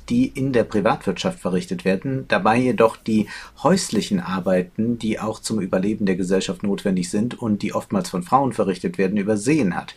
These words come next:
Auf diese feministische Kritik wollen wir bald genauer eingehen und uns der Frage widmen, wieso eigentlich wird die sogenannte Care-Arbeit nicht entlohnt und ist es vielleicht ein progressives Anliegen, diese Entlohnung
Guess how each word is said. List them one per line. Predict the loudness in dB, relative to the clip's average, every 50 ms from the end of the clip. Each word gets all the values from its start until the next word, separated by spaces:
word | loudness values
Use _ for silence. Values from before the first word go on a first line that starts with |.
| -14 -14 -12 -12 -12 -12 -14 -4 2
Auf | 2 4 4 2 4
diese | 4 6 6 8 6 6 6
feministische | 4 2 2 4 4 6 6 6 6 4 4 2 0 0 0 -2 -4
Kritik | -4 -4 0 2 2 2 2 0 -6
wollen | -2 2 4 4 6 6 4 4 4
wir | 4 4 4 4
bald | 2 0 0 -2 -2 -2
genauer | 0 2 4 4 4 4 2 2
eingehen | 0 0 0 2 2 2 2 0 0 -4
und | -6 -4 -2 2 4 4 4 4 0 -4 -4
uns | -4 -4 -4 -4 -2 0
der | 2 2 2 2 -2
Frage | 0 2 2 2 2 2 0
widmen, | -2 -4 -2 -2 -2 -2 0
wieso | 0 -2 0 0 2 2 0 0
eigentlich | 0 0 0 0 0 -4 -4 -4 -4 -4 -4 -8 -14 -14 -14 -10 -4
wird | -2 0 2
die | 4 4
sogenannte | 4 4 4 4 4 2 2 2 0 -2 -4
Care-Arbeit | -6 -6 -2 0 2 4 4 2 2 0 0 0 2 2 2 0 -2 -2 0
nicht | 4 4 4 4 4 0
entlohnt | -6 -6 -4 -2 0 0 2 2 0 0 -2 -6 -14 -16 -14 -14 -16 -16 -8 _
und | 2 4 4 4 4 2 0 -2 -4 -6 -8 -6 -6
ist | -4 -2 0 0
es | 0
vielleicht | 4 4 4 4 4 2
ein | 0 0
progressives | 2 2 2 2 2 0 -2 0 0 0 0 0 -2 -4 -4 -4
Anliegen, | 2 4 6 6 6 6 2 0 0 0 0 2
diese | 2 2 2 4 4 2 2 0 -2 -6
Entlohnung | -8 -6 -2 2 4 4 4 6 4 4 4 2 0 -2